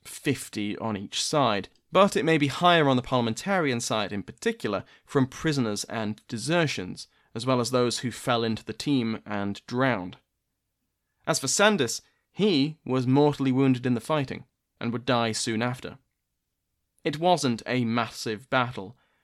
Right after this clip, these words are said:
and it didn't have the potential to end the Civil War before it really began. But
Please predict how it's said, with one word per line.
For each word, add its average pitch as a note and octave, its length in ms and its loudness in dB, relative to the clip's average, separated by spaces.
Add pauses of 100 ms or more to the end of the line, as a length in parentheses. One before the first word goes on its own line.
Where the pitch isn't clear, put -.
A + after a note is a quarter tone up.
(120)
and C3+ 80 0
it C#3 60 2
didn't D3+ 220 2
have C3 180 0
the A#2 80 -6
potential D3 500 -2
to - 220 -8
end B2+ 240 4
the A2+ 140 -8
Civil G#2+ 340 -4
War C#3+ 260 0
before A2 300 -6
it - 80 -18
really G#2+ 360 -8
began. A#2+ 440 0 (720)
But G#3+ 300 2